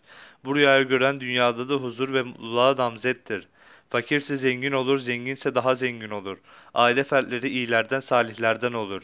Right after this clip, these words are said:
Sağlık, sıhhati yerinde olur. Gam ve kederlerden uzak olur. Dünya ve ahireti için hayra işaretle tabir olunur. Rüyada iyi bir durumda görülen çimenlik, rahat bir hayat, tatlı ve güzel yiyecekler, iyi ve bol bir geçim ile tabir edilir. Rüyada çayır,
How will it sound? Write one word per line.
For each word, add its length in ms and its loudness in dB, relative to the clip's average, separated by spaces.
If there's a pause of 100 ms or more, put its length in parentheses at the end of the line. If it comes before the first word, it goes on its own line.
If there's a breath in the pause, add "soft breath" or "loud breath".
(340 soft breath)
Sağlık, 440 2
sıhhati 400 -2
yerinde 320 0
olur. 380 -2 (280 loud breath)
Gam 220 0
ve 100 0
kederlerden 640 2
uzak 360 -4
olur. 220 -8 (380 loud breath)
Dünya 360 4
ve 60 6
ahireti 520 4
için 180 -4
hayra 320 2
işaretle 520 -2
tabir 340 -2
olunur. 360 -6 (520 loud breath)
Rüyada 320 4
iyi 220 0
bir 180 -2
durumda 320 -2
görülen 380 0
çimenlik, 640 -6 (180 soft breath)
rahat 320 0
bir 100 -2
hayat, 400 2
tatlı 300 -2
ve 80 0
güzel 300 0
yiyecekler, 580 -4
iyi 280 -4
ve 140 -2
bol 240 -2
bir 120 -2
geçim 400 -6
ile 200 -4
tabir 320 0
edilir. 380 -4 (560 loud breath)
Rüyada 360 4
çayır, 420 2